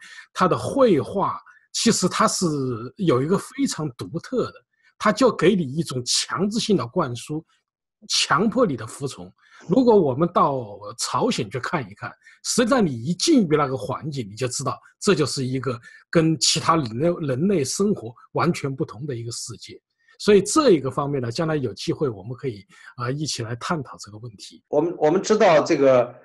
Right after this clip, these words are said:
Speaker 2: 极权主义，他们的这个审美以及极权主义的这种，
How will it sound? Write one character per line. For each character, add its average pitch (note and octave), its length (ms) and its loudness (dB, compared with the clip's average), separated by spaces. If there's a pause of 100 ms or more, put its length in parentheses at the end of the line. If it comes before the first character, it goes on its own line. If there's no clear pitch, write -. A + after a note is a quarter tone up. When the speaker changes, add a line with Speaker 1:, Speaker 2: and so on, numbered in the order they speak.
(160)
Speaker 2:
极 G#3+ 160 2
权 F#3 260 6
主 A2+ 180 -2
义， B2 280 -2 (140)
他 E3+ 160 0
们 F3+ 100 2
的 D#3 80 6
这 C#3+ 120 -4
个 B2+ 200 4
审 C3 220 0
美 F#2+ 500 -2
以 A2+ 120 -10
及 C#3 120 -6
极 D3+ 140 -6
权 D3+ 180 4
主 A#2+ 140 -4
义 A2+ 100 -2
的 A2+ 140 0
这 B2 160 -2
种， G2 260 -10